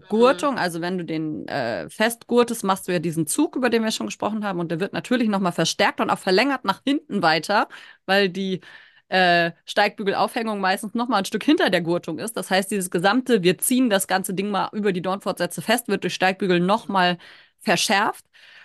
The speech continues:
Speaker 2: Deswegen auf gar keinen Fall machen. Und das ist natürlich,
Speaker 1: Das
Speaker 2: je nachdem, wie viel Gewicht ich mitbringe, dann auch
Speaker 1: Ja.
Speaker 2: noch mal schlimmer. Das
Speaker 1: Ja.
Speaker 2: heißt natürlich, wenn ich jetzt so ein kleines Kind ein bisschen spazieren führe,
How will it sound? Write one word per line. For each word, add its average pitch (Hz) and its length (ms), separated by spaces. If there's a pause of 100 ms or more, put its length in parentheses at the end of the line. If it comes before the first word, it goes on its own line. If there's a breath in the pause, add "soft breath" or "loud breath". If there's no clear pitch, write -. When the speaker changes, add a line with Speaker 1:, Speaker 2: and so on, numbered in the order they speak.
(240 loud breath)
Speaker 2:
Deswegen 208 440
auf - 140
gar 190 140
keinen 180 220
Fall 160 240
machen. 170 400
Und - 160
das 170 100
ist 175 80
natürlich, 180 420
Speaker 1:
Das 165 60
Speaker 2:
je 190 80
nachdem, 190 320
wie 180 80
viel 196 140
Gewicht 175 320
ich 185 100
mitbringe, 190 480
dann 165 180
auch 147 120
Speaker 1:
Ja. 170 80
Speaker 2:
noch 185 400
mal 175 380
schlimmer. 202 420
Das - 180
Speaker 1:
Ja. 175 80
Speaker 2:
heißt 185 180
natürlich, 190 380
wenn 170 140
ich 170 80
jetzt 175 120
so 180 60
ein 170 80
kleines 170 460
Kind - 280
ein 190 60
bisschen 175 260
spazieren 175 520
führe, 165 340